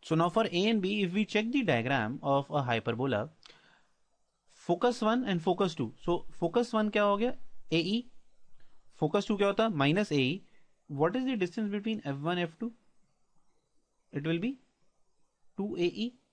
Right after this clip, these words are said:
So irrespective of whether this cen-, is the center at zero comma zero or not, this will remain two A E. The distance will remain two A E, na, Baba?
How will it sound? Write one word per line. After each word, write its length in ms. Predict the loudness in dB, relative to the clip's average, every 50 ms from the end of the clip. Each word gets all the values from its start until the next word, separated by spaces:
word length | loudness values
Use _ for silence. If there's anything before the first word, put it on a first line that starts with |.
| _ _ _ _ _ _ _ _ _ _ _ _
So 160 | -4 -4 -4 -2 _ 2
irrespective 720 | 2 4 4 2 2 2 0 0 0 2 2 2 4 4
of 420 | 6 6 6 6 6 4 4 4
whether 240 | 4 4 6 4 4
this 260 | 4 4 2 2 0
cen-, 280 | 2 2 2 2 2 0 -4
is 220 | -2 0 0 2
the 120 | 2 0 2
center 300 | 4 4 4 4 4 4
at 200 | 4 2 2 0
zero 260 | 0 2 2 2 4
comma 300 | 4 4 4 4 4 2
zero 260 | 2 2 4 4 4
or 140 | 4 4 2
not, 380 | 2 2 2 2 2 0 -4 -10 -20 _ _ -20 -20 _ _ _
this 160 | -4 -2 -2
will 100 | 0 0
remain 280 | 2 2 2 2 0 0
two 180 | -2 -2 0 0
A 60 | 0
E. 220 | 0 -2 -6 -8 -12 _ _ _ -20 _ _ _ _ _ _ 0
The 100 | 0 2
distance 360 | 2 2 2 2 4 4 4
will 100 | 4 4
remain 260 | 4 4 4 4 4
two 140 | 4 4 4
A 40 | 4
E, 120 | 4 4
na, 100 | 4 4
Baba? 300 | 4 4 4 4 2 2